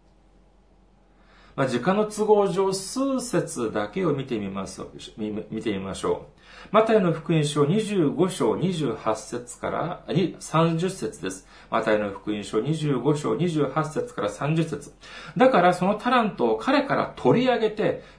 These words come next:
十タラントを持っている者に与えよ。誰でも持っているものを与えられて、もっと豊かになり、持っていないものは持っているものまでも取り上げられるのだ。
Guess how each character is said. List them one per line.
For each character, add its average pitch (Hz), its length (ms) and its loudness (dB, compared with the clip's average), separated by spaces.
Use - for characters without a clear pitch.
十 120 200 4
タ - 220 -2
ラ 254 140 4
ン 240 100 -6
ト 127 120 -4
を 123 60 2
持 151 100 0
っ - 120 -6
て 123 80 -2
い 110 140 4
る 110 160 0
者 107 340 -2
に 165 220 0
与 147 440 -2
え 135 60 4
よ。 110 200 -2
誰 214 180 8
で 185 80 4
も 175 120 6
持 190 160 4
っ - 60 -6
て 185 100 0
い 165 80 4
る 151 80 2
も 139 120 2
の 139 120 0
を 110 120 0
与 135 260 -2
え 135 40 2
ら 131 100 2
れ 123 100 2
て、 143 200 0
も 202 180 4
っ 220 60 -6
と 160 100 -2
豊 254 320 -2
か 123 80 -2
に 98 160 -4
な 98 140 -4
り、 90 260 -8
持 131 120 4
っ 127 100 2
て 110 140 2
い 110 80 4
な 110 100 2
い 107 60 2
も 110 140 0
の 104 120 -2
は 117 200 0
持 202 160 2
っ 214 80 -6
て 202 160 -4
い 196 120 -2
る 208 80 2
も 202 140 4
の 208 120 2
ま 214 200 4
で 240 160 4
も 247 240 4
取 139 300 4
り 151 60 6
上 151 120 4
げ 151 120 4
ら 139 100 6
れ 139 80 2
る 127 100 -6
の 107 140 -2
だ。 - 260 -6